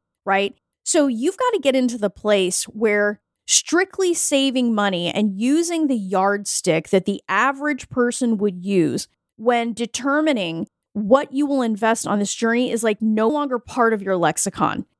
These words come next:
You just can't. It's really interesting to me. I was having a conversation with, uh, a really, just a longstanding mentor of mine.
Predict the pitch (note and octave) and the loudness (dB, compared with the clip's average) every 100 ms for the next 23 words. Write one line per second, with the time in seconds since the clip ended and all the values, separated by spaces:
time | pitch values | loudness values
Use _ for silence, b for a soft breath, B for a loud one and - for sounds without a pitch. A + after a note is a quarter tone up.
0 | _ - B3 D#4 E4 - - A#3+ D#3+ - | _ -2 0 2 0 -2 -4 -4 -4 -8
1 | - _ _ _ _ - - F4+ D#4 G#3+ | -16 _ _ _ _ -12 -2 0 2 0
2 | A3+ B3 - G3+ F#3+ F#3+ F#3+ C4+ B3 A3+ | 0 0 0 -2 0 0 0 2 0 0
3 | G#3 G#3 F#3+ F#3 F#3 F#3 G#3 F#3 F3 - | 0 0 2 0 0 0 0 0 -2 -4
4 | - E3 - - G3 G3 F#3+ F#3 F3 E3+ | -2 0 2 0 0 0 0 2 0 -2
5 | - - G#3 - F3+ F3+ G3+ - - G#3+ | -6 -4 -2 0 2 0 0 -6 2 4
6 | A3+ A3+ A3 F#3 F3+ F#3 F#3 G3+ G3+ F3+ | 4 2 0 0 0 0 0 0 0 0
7 | F#3 D#3+ C#3+ | 0 0 0